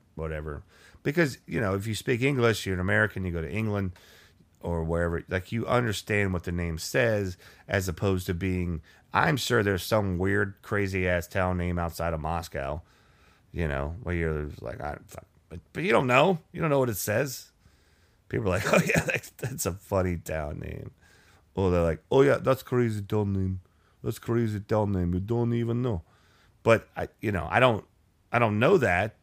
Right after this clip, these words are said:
because I'm a tourist. I don't speak Russian. I've been there. Don't get me wrong. I actually have. But I, I don't,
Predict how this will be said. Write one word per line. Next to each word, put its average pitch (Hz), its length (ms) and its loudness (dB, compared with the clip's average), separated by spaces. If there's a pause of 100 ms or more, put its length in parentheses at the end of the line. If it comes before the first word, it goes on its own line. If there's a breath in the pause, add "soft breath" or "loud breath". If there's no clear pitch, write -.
(200)
because 117 540 -4
I'm 101 120 -6
a 98 40 -2
tourist. 127 440 -2
I 120 40 -8
don't 104 120 -6
speak 147 240 -4
Russian. 101 440 -2 (1600 loud breath)
I've 87 160 -4
been 104 220 4
there. 85 300 0 (220)
Don't 87 120 -4
get 85 80 -2
me 80 60 -4
wrong. 82 360 -2 (360 soft breath)
I 76 100 -4
actually 78 260 -6
have. 80 340 -10 (580 soft breath)
But 90 380 6 (540)
I, 101 200 -2 (280)
I 90 80 -4
don't, 110 200 -6